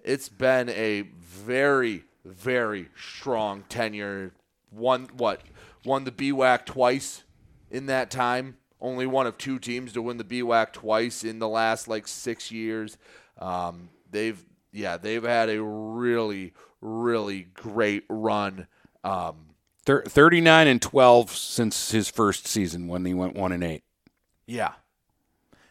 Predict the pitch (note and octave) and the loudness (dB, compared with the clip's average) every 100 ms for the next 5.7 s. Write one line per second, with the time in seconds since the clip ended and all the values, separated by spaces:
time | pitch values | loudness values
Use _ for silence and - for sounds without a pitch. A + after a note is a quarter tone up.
0 | _ - G2+ F2+ - - D3+ C#3+ C3 A#2 | _ -16 -10 -10 -8 4 8 8 6 2
1 | _ - G#3+ A#3 F3+ C#3 A2+ A#2 A2 G2+ | _ 6 10 12 12 10 8 10 10 10
2 | A2 - D#3 D3+ D3 B2 A#2+ A2+ G#2 _ | 4 8 10 10 4 4 8 8 6 _
3 | - _ _ - A#2 A#2 A2 A#2 A#2 A#2+ | -20 _ _ -6 2 2 2 2 4 4
4 | B2+ A#2+ B2 B2 A#2 A#2 - A#2+ A2 A2+ | 4 4 6 6 6 4 6 6 8 4
5 | - A2 G2+ - A2 F#2+ F2+ | 4 6 4 4 4 4 2